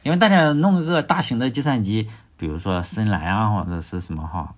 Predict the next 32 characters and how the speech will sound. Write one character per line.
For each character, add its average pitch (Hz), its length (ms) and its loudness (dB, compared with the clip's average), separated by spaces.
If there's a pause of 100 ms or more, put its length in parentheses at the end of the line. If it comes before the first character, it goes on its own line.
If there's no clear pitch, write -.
不 92 100 -10
是 101 100 -6
都 113 160 -2
要 127 100 2
算 117 240 2
个 104 100 0
什 92 120 -8
么， 73 160 -10
算 160 160 -4
个 196 60 6
东 175 120 4
西 185 80 4
嘛， 147 140 2
算 117 160 -6
个 147 80 -6
派， 180 260 -4 (540)
你 120 80 -4
给 120 80 0
我 147 80 2
算 143 200 -2
出 98 120 -4
来， 85 80 -4
然 90 200 -4
后 120 60 -2
大 123 140 -4
家 110 100 -2
就 110 140 -2
会 113 180 -2
公 120 220 -2
布 127 140 -4
一 78 100 -4
下。 85 160 -6